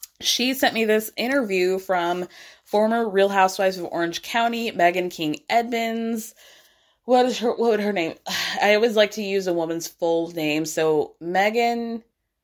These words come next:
King O'Toole McDill Edmonds Owens King O'Toole, okay? <laughs> So she did an interview with, um, yeah,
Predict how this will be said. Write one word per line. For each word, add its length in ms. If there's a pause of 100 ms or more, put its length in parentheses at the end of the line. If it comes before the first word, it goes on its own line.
(380)
King 500
O'Toole 920
McDill 1080 (600)
Edmonds 1040 (1400)
Owens 1000 (1600)
King 220
O'Toole, 480 (100)
okay? 300
<laughs> 40 (380)
So 480 (300)
she 180
did 180
an 140
interview 540
with, 260
um, 480
yeah, 340